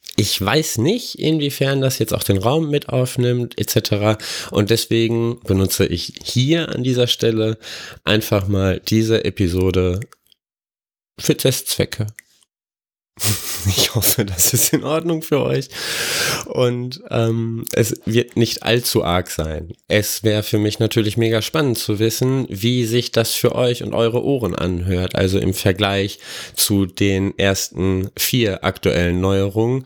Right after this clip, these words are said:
die ja mit einem Headset aufgenommen worden sind. Werfen wir an dieser Stelle einen Blick zurück in die vergangene Episode, nämlich die zwölfte.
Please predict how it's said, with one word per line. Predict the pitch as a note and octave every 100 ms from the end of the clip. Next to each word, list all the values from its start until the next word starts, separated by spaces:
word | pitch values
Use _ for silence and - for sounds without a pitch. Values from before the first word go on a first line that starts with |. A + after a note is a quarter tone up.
| -
die | G#2+ G2+ - G2+
ja | G#2 G#2+
mit | - G#2+
einem | A2 B2
Headset | B2 - E2+
aufgenommen | - E2+ F2+ D#2+ E2 D#2
worden | D2+ D2+ D#2
sind. | D2+ - - - - - _ -
Werfen | A#2+ B2 A2
wir | G#2+
an | F2 F#2
dieser | G2 F#2+
Stelle | G2 - F2+
einen | D2+ F2
Blick | D#2+ F2 -
zurück | F2+ A2+ D3+
in | B2
die | G2+
vergangene | - E2 A2 D3+ F3 D#3
Episode, | D#3+ D3 C3+ C#3+ C#3 C3+ -
nämlich | F2+ E2+ -
die | -
zwölfte. | - G2 A#2+ - E3+